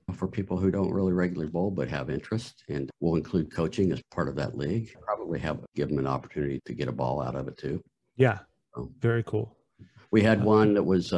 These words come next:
Speaker 1: we had a Bad Bowlers League. Started that
Speaker 2: Mm.
Speaker 1: about three years ago, and we actually named it Bad Bowlers League.
Speaker 2: Yeah, I like
Speaker 1: And,
Speaker 2: that.
Speaker 1: uh, it was a pretty successful league. It, they finally got to the place where they said, "We're no longer Bad Bowlers, so we wanna change the name." <laughs> It's no
Speaker 2: <laughs>
Speaker 1: longer called Bad Bowlers.
Speaker 2: Yeah. <clears throat> Hey, that's a success.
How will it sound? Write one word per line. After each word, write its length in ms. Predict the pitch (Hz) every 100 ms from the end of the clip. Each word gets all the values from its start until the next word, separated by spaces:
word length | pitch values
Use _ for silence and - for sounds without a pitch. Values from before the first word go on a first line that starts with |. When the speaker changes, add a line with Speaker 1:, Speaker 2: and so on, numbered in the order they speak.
| -
Speaker 1:
we 100 | 107
had 140 | 123
a 20 | 95
Bad 240 | 117 110
Bowlers 420 | 120 139 104 78
League. 260 | 73 64 64 -
Started 320 | - 95 95
that 160 | 95
Speaker 2:
Mm. 60 | 123
Speaker 1:
about 200 | 90 -
three 260 | - 127 120
years 200 | 120 92
ago, 260 | 78 67
and 80 | 67
we 180 | 82 85 -
actually 320 | 85 - 90
named 320 | 78 80 87
it 100 | 78
Bad 240 | 73 71 71
Bowlers 420 | 69 73 64 -
League. 120 | -
Speaker 2:
Yeah, 280 | 139 139 117 - _
I 120 | 104
like 280 | 127 107 -
Speaker 1:
And, 100 | 123
Speaker 2:
that. 100 | 69
Speaker 1:
uh, 60 | 135 -
it 60 | 98
was 140 | 131
a 60 | 175
pretty 260 | 175 156 127
successful 580 | 123 - 123 123 98
league. 380 | 95 110 127 131
It, 160 | 90 -
they 360 | 78 90 92 90 -
finally 340 | 104 98 95
got 180 | 98 90
to 80 | 85
the 40 |
place 380 | 80 92 87 -
where 80 | 90
they 140 | 80
said, 320 | 73 80 76 -
"We're 160 | 82 80
no 180 | 90 85
longer 220 | 87 82
Bad 280 | - 78 73
Bowlers, 360 | 76 78 78
so 160 | - 78
we 120 | 73
wanna 200 | 73 73
change 360 | - 82 69 -
the 120 | -
name." 160 | - -
<laughs> 300 | - 165 117
It's 180 | 131
no 80 | 95
Speaker 2:
<laughs> 100 | 90
Speaker 1:
longer 200 | 87 - - -
called 220 | 82 73
Bad 200 | 73 -
Bowlers. 20 |
Speaker 2:
Yeah. 360 | 135 131 113 107 _ _
<clears throat> 200 | - -
Hey, 140 | 147 147
that's 240 | 127 -
a 40 | 123
success. 640 | 127 - 156 104 - -